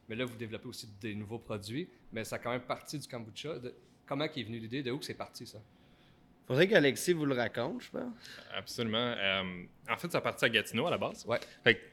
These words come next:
Speaker 3: t'as, t'as appris ça tantôt, justement.
Speaker 1: Ouais.
Speaker 3: Ça vient de Gatineau, Flirt.
Speaker 1: Ouais.
Speaker 3: Le nom de l'entreprise, c'est Flirt Drinks. On a le nom de marque Flirt Kombucha.
Speaker 1: Mhm.
Speaker 3: Euh, mais en tant que tel, le nom de l'entreprise, c'est Flirt Drinks. À la base, on a, euh, ben, en fait, j'ai parti ça dans une, euh,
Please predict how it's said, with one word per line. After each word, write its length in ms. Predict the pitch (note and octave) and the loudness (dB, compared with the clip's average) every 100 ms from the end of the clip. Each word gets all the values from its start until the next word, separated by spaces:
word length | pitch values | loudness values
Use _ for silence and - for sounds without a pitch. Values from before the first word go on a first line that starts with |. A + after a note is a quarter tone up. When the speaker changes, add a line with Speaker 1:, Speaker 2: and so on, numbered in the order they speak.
| - | 2
Speaker 3:
t'as, 160 | B2+ A2+ | 4 10
t'as 100 | B2 | 8
appris 160 | - | 8
ça 120 | - | 4
tantôt, 360 | B2+ B2 G#2 C3+ | 8 8 8 6
justement. 340 | C3 B2+ A2+ | 6 6 8
Speaker 1:
Ouais. 60 | B2+ | 6
Speaker 3:
Ça 200 | - A#2 | 8 6
vient 200 | A#2+ C3+ | 8 6
de 60 | B2+ | 6
Gatineau, 380 | A#2 - A#2 | 2 2 -2
Flirt. 320 | B2 - C3 - | -2 0 0 0
Speaker 1:
Ouais. 60 | - - - | -18 -20 8
Speaker 3:
Le 100 | A#2+ | 8
nom 140 | E3 | 10
de 40 | C3 | 6
l'entreprise, 400 | - A#2 - F#3+ | 4 2 0 0
c'est 80 | C3 | 0
Flirt 320 | - B2+ A#2+ | 4 4 4
Drinks. 420 | A2+ C3 F3+ - | 0 0 0 -2
On 120 | A2+ | 0
a 80 | A2+ | 2
le 80 | A2+ | 2
nom 220 | A2 A2+ | 2 0
de 20 | A2 | 4
marque 320 | A2+ B2 - | 2 10 10
Flirt 460 | - A#2+ A#2 - | 12 6 2 -4
Kombucha. 580 | - A#2+ A#2 A2 - C3 - - | -6 -4 -4 -6 -6 -6 -8 -10
Speaker 1:
Mhm. 160 | A#2+ A#2+ - F#2 | -8 -8 -8 2
Speaker 3:
Euh, 480 | F#2 F#2 F#2 F2+ F#2+ | 4 4 2 0 2
mais 160 | G#2+ | 2
en 140 | G#2 A#2 | 4 2
tant 180 | E3 | 0
que 100 | C#3 | 0
tel, 120 | C3 C3+ | -2 -2
le 260 | G#2+ G#2 | -2 0
nom 120 | A2+ | 0
de 60 | B2 | 0
l'entreprise, 440 | G2+ F#2+ G#2 A2+ - | -2 -6 -6 -8 -8
c'est 80 | |
Flirt 200 | - F#2+ | -6 -6
Drinks. 200 | F#2+ B2+ - | -4 -2 4
À 60 | |
la 100 | A#2+ | 4
base, 240 | B2 D#3+ E3+ | 6 4 4
on 40 | |
a, 40 | A#2 | 2
euh, 180 | G#2+ G#2 - - - | 2 -2 -8 -20 4
ben, 160 | G#2 | 4
en 60 | G#2 | 4
fait, 120 | C#3 | -2
j'ai 280 | A2 G#2+ C3+ | -2 2 2
parti 380 | C#3+ B2+ - - | 2 -2 -2 -8
ça 240 | - B2+ | -4 -2
dans 260 | B2+ F#2+ G#2 | 0 0 0
une, 380 | F#2+ G2+ G2+ G2 | -2 -4 -2 0
euh, 400 | F#2 F2+ F#2 | 2 2 -2